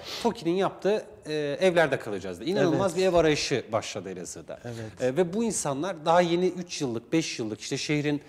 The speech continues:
Speaker 1: en güçlü denilen, zeminin en güçlü denilen yerlerinde oturuyorlardı. Ama buna rağmen bir güvensizlik oluştu. E, devlete güven arttı, toki'ye güven arttı. E, bunu nasıl yorumluyorsunuz hocam? Yani,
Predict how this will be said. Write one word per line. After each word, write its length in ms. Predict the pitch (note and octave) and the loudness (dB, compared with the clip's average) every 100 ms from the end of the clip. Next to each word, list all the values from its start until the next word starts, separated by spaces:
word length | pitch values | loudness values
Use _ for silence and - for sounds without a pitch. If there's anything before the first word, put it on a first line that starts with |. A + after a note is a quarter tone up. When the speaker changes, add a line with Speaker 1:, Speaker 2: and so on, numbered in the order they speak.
| - - | -18 -2
Speaker 1:
en 180 | D#3+ E3+ | 2 2
güçlü 320 | - - C3+ | 2 -6 -2
denilen, 500 | C3 B2+ A2+ A#2+ A2+ A#2+ | 0 0 2 0 0 -4
zeminin 340 | A#2 C3+ D3+ | 0 2 4
en 100 | D#3 | 2
güçlü 200 | C3+ A#2+ | 0 -2
denilen 340 | A#2 B2 F#3+ F#3+ | 0 0 0 6
yerlerinde 560 | F#3 F3+ F3 E3 F3+ | 8 8 6 4 2
oturuyorlardı. 600 | E3 - A#2+ G2 F2+ - | 2 0 -2 -2 -4 -4
Ama 180 | D3+ D3+ | 0 0
buna 200 | E3+ F#3 | 2 2
rağmen 300 | C#3 D#3+ F#3 | 4 2 0
bir 60 | D3+ | -2
güvensizlik 680 | D3+ D#3 D3+ D#3+ D3 D#3+ | 0 0 0 -2 -2 -2
oluştu. 420 | A#2 F#2 - - - - - - - | -4 -6 -10 -14 -16 -20 -20 -14 -4
E, 40 | A#2 A2+ G2+ F2+ D#2+ D#2 D#2 C2 C2 C#2 B2+ | 0 2 2 0 -2 -4 -4 -6 -8 -8 2
devlete 380 | E3 E3 E3+ G3 | 4 4 4 2
güven 300 | C#3+ D#3 E3+ | 4 4 4
arttı, 440 | C#3+ A#2 - G#2+ - | 4 -2 -6 -8 -4
toki'ye 340 | C#3+ - D3+ | -6 -2 -2
güven 260 | C3 C#3 C#3 | 2 2 2
arttı. 480 | A#2 - - F#2+ - - - - | 0 -6 -10 -10 -10 -18 -16 -6
E, 380 | G2 F2+ D#2+ B1+ - - - | -4 -2 -2 -4 -10 -16 -4
bunu 180 | D#3+ C4 | 0 0
nasıl 280 | A3+ - | 0 -2
yorumluyorsunuz 500 | B2 A2 G#2 F#2+ G2+ | -2 0 -2 -4 -4
hocam? 220 | G#2 A2 C3 | -4 -2 -2
Yani, 280 | D#3+ E3 | 0 0